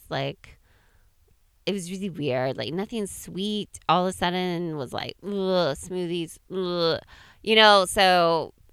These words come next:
um, anything sweet just sounded gross. But I felt okay probably that Tuesday and Wednesday, which was great because in the middle of all this, everybody,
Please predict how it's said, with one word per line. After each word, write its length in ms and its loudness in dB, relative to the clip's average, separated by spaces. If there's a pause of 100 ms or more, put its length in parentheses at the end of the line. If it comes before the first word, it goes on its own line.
(100)
um, 480 -2 (240)
anything 400 -2
sweet 340 -16
just 160 -16
sounded 320 -8
gross. 540 -10 (1000)
But 580 2 (1080)
I 120 6
felt 420 4
okay 540 -4
probably 240 -4
that 140 -4
Tuesday 380 -8
and 160 -6
Wednesday, 500 0
which 180 2
was 160 -4
great 680 8
because 340 2
in 120 2
the 60 0
middle 280 6
of 100 8
all 220 10
this, 460 2
everybody, 680 4